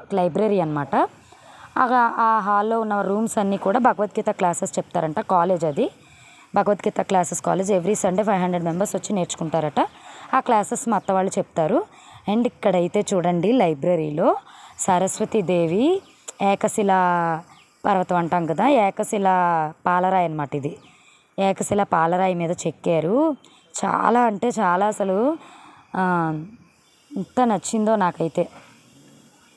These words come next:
అసలు సరస్వతీదేవి వచ్చి కూర్చున్నట్టుందండి. అసలు ఆ తెల్ల పాలరాయి అంత ఏకశిల మీద చెక్కారు.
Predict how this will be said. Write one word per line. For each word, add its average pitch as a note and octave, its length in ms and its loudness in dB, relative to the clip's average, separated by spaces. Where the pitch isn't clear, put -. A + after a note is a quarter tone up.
అసలు G3+ 180 -2
సరస్వతీదేవి G#3 680 0
వచ్చి G3 200 -4
కూర్చున్నట్టుందండి. G#3 1080 -2
అసలు F#3 240 -2
ఆ F3+ 80 2
తెల్ల F3+ 400 0
పాలరాయి F3+ 800 0
అంత F#3+ 340 0
ఏకశిల F#3+ 540 0
మీద F#3+ 160 -2
చెక్కారు. F#3+ 600 -2